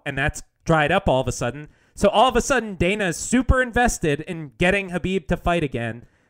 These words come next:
Like, this is such a non-story to me. Calling this promotion is, like, a, a joke. Like, Dana's just trying to squeeze, you know, a few final impressions out of the Khabib era, and, and, like, i-, i-, you know, i-, nothing's gonna come of this. Like, Khabib's not coming back.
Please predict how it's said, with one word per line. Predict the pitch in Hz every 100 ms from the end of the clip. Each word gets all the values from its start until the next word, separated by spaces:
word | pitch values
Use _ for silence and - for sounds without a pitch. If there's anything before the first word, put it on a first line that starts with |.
| _ -
Like, | 160 -
this | 190 -
is | 208
such | - - 196 214
a |
non-story | 180 170 156 151 - 139 135
to | 131
me. | 123 117 117 - _ _
Calling | - 190 214
this | 196 -
promotion | - 180 131 147 - 139 110 110 -
is, | 139 -
like, | 127 -
a, | 143 143
a | 139
joke. | 104 165 143 117 -
Like, | 120 - - _ _ -
Dana's | 170 208 202
just | 208 -
trying | 180 180
to | 170
squeeze, | - - 151 156 151 151 - _ _ _
you | 156
know, | 139 123 -
a | 151
few | - 185 196 185
final | - 196 180 175 165
impressions | 151 - 170 143 151 131 131
out | 135 135
of |
the | 131
Khabib | 143 123 139 127
era, | 127 135 113 107 101 _ _ _
and, | 139 135 123 120 120 120 _ _ _ _ _ _
and, | 175 147 160 147
like, | 135 135 - -
i-, | 160
i-, | 185 165
you | 165
know, | 147 143
i-, | 175 175 160
nothing's | 226 240 208
gonna | - 175
come | - 143
of | 107
this. | 82 -
Like, | 135
Khabib's | 160 180 208 139
not | 147 -
coming | 151 120
back. | 110 87